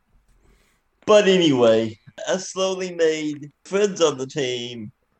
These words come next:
like Eric Rohn and Greg Poe and others as well. We would hang out, but I found myself at some point getting through the week and looking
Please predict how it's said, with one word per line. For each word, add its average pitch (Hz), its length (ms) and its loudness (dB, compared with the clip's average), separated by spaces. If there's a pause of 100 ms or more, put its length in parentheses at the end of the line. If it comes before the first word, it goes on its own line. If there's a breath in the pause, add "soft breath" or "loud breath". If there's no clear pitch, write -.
(320)
like 143 300 4
Eric 151 320 0
Rohn 139 420 2
and 123 160 -8
Greg 131 340 -2
Poe 131 500 -2 (180)
and 151 160 2
others 131 520 0
as 139 200 -6
well. 110 500 0 (640)
We 165 100 -2
would 185 140 2
hang 170 280 2
out, 202 460 4
but 180 140 2
I 165 160 0
found 214 360 -2
myself 147 840 -6 (380)
at 156 260 0
some 160 420 0
point 104 440 -4 (1080)
getting 196 480 0
through 185 720 2
the 165 360 0
week 147 460 -4 (840)
and 156 260 -4
looking 180 420 -4